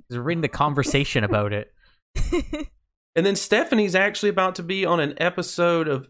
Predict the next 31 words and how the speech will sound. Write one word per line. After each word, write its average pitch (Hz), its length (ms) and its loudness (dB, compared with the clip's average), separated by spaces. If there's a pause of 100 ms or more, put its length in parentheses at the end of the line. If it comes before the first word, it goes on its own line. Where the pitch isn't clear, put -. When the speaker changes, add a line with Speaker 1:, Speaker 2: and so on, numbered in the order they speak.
Speaker 3:
Infinite 190 420 -2
Rabbit 139 520 0
Hole, 120 440 0 (480)
and 139 360 0 (420)
I 156 120 2
don't 269 280 0
have 214 240 0
a 220 40 4
release 156 520 -4
date 311 280 -4
for - 120 -8
that 277 220 -4
just 277 340 -8
yet, 294 360 -4
but 170 300 0
be 214 160 0
looking 226 320 -2
out 208 180 0
for 190 120 -2
that. 185 340 -2
You 175 80 -4
can 165 120 -8
find 160 260 -2
Infinite 156 260 -4
Rabbit 135 300 0
Hole 131 380 0
on 120 340 2
Twitter. 139 520 2
I 127 40 4
think 165 280 -4
we'll, 156 220 -2